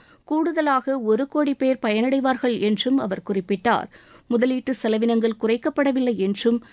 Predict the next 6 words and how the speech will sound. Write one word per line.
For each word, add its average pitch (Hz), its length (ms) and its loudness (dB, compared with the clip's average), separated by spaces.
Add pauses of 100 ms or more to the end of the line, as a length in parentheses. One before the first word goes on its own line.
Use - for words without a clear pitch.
(160)
திருமதி 233 400 2
நிர்மலா 277 380 2 (100)
சீதாராமன் 220 680 0
தெரிவித்தார். 196 640 0 (540)
மத்திய 285 400 2
பட்ஜெட் 254 420 -2